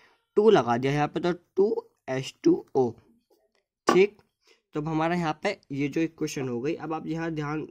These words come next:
ध्यान से देखें, जो हमारी बाईं ओर है, लेफ्ट साइड है, आपको यहाँ ऑक्सीजन के आठ परमाणु दिख रहे होंगे। अब आप बोलोगे, "आठ कहाँ से दिख रहे हैं?" अब आप बोलोगे कि आठ कहाँ से दिख रहे हैं? तो फ्रेंड्स, ये देखिए,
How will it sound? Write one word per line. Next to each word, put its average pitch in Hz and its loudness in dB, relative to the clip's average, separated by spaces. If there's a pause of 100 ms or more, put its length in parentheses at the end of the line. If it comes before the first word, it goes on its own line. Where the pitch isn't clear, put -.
ध्यान 156 -6
से 165 -6
देखें, 117 -6 (580)
जो 156 -4
हमारी 156 -2 (1080)
बाईं 131 -2
ओर 147 0
है, 131 -6
लेफ्ट 139 -4
साइड 135 -4
है, 131 -10 (120)
आपको 143 -4
यहाँ 175 -2
ऑक्सीजन 156 -2
के 190 -4
आठ 151 0
परमाणु 160 0
दिख 123 -2
रहे 117 -6
होंगे। 117 -6 (640)
अब 131 0
आप 135 4
बोलोगे, 139 0
"आठ 127 -6
कहाँ 143 -8
से 151 -6
दिख 143 -6
रहे 143 -6
हैं?" 160 -8 (2500)
अब 139 -2
आप 139 -2
बोलोगे 127 0
कि 160 -4
आठ 151 -4
कहाँ 160 -6
से 165 -4
दिख 147 -4
रहे 139 -6
हैं? 135 -6
तो 143 -10
फ्रेंड्स, 170 -4
ये 165 2
देखिए, 117 -2